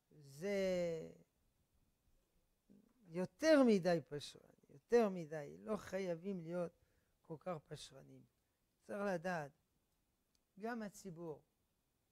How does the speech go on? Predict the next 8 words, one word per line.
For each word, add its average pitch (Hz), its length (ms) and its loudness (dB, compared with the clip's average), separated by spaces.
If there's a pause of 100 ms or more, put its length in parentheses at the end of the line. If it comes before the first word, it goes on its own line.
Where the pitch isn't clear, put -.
(140)
הלאומי 180 480 -8 (280)
הדתי, 165 720 -16
הפשרן, 165 540 -20 (1160)
יש 226 200 -6
דברים 170 440 -12 (1160)
שהוא 196 220 -8
לא 190 80 -4
פשרן. 147 320 -20